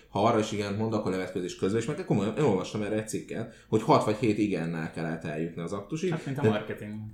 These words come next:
Speaker 1: Ö,
Speaker 2: Sok kicsi igent
Speaker 1: körülbelül
Speaker 2: kell
Speaker 1: úgy,
Speaker 2: gyűjteni,
Speaker 1: ugyanaz.
Speaker 2: egy igen.
Speaker 1: Ö, ezekről lehet beszélni, ezek, ezek jó társadalmi viták. De a vitát nem úgy kezdjük, hogy azt mondom, hogy mi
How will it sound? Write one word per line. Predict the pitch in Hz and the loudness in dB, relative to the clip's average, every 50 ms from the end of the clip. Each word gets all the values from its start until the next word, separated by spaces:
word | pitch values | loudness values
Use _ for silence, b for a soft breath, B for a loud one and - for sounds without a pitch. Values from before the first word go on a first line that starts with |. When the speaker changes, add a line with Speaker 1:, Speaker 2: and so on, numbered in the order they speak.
| - - 123 | -8 0 2
Speaker 1:
Ö, | 160 123 - | 2 2 2
Speaker 2:
Sok | - - 123 - - | 2 2 2 2 4
kicsi | - - - | 4 4 6
igent | - - - | 6 8 10
Speaker 1:
körülbelül | 196 175 165 160 160 160 165 165 | 10 10 12 12 12 12 12 12
Speaker 2:
kell | 156 | 12
Speaker 1:
úgy, | 131 117 | 10 10
Speaker 2:
gyűjteni, | 110 110 139 123 | 8 8 6 8
Speaker 1:
ugyanaz. | 113 110 110 117 127 151 165 - | 8 8 6 6 6 6 6 4
Speaker 2:
egy | 110 117 | 4 0
igen. | 110 101 - - | 0 4 6 8
Speaker 1:
Ö, | 131 131 135 - - - | 10 10 8 8 4 2
ezekről | - 147 143 165 160 165 196 196 | 4 4 6 6 4 6 6 6
lehet | 185 147 123 104 | 6 6 6 4
beszélni, | 98 113 107 - - 123 127 127 | 4 2 2 2 0 2 2 2
ezek, | 123 139 139 135 - | 2 0 0 -2 -2
ezek | 160 160 170 165 | -2 -2 0 4
jó | - 170 135 | 6 6 6
társadalmi | - 123 110 - - 113 110 113 117 | 6 4 0 0 0 0 0 2 2
viták. | 123 131 131 - 85 76 73 - - - - _ _ | 2 2 0 0 -4 -6 -6 -8 -12 -16 -20 _ _
De | - 104 101 | 0 2 4
a | 98 | 6
vitát | 113 123 120 139 139 165 | 6 4 4 4 4 4
nem | 226 254 180 | 6 6 8
úgy | 113 104 - | 6 6 6
kezdjük, | - 98 95 95 - 95 98 95 - - - | 2 0 0 0 2 0 0 0 -2 -4 0
hogy | - 104 113 | 2 4 4
azt | 110 107 - | 4 2 0
mondom, | 107 101 101 107 117 | 0 2 4 6 8
hogy | 123 127 | 8 8
mi | 120 123 120 - - | 8 6 4 4 -2